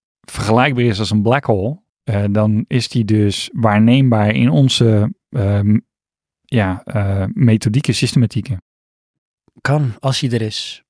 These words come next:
Speaker 1: Ja.
Speaker 2: En ze zeggen van, ja, het universum is helemaal niet zo groot. Maar we hebben ook eigenlijk, ons universum heeft een event horizon. Dus daar kan je niet voorbij kijken.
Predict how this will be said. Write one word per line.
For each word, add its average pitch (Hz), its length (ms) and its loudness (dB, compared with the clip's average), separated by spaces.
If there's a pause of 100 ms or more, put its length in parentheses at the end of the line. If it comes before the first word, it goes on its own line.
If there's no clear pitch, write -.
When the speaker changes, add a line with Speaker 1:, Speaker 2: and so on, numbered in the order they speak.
Speaker 1:
Ja. 107 300 -18
Speaker 2:
En 180 160 2
ze 151 80 -2
zeggen 156 240 0
van, 143 200 2
ja, 135 180 4
het 139 100 0
universum 147 360 2
is 127 80 0
helemaal 127 500 0
niet 113 120 -6
zo - 100 -10
groot. - 460 -14 (160)
Maar 120 380 0
we 117 80 -2
hebben 127 280 2
ook 156 240 2
eigenlijk, 139 360 -2
ons - 420 0
universum 156 500 2
heeft 135 200 2
een - 100 -12
event 117 400 -2
horizon. 107 600 -2
Dus 120 120 -6
daar 135 120 0
kan 151 180 2
je 139 60 4
niet 131 140 0
voorbij 127 440 0
kijken. - 480 -10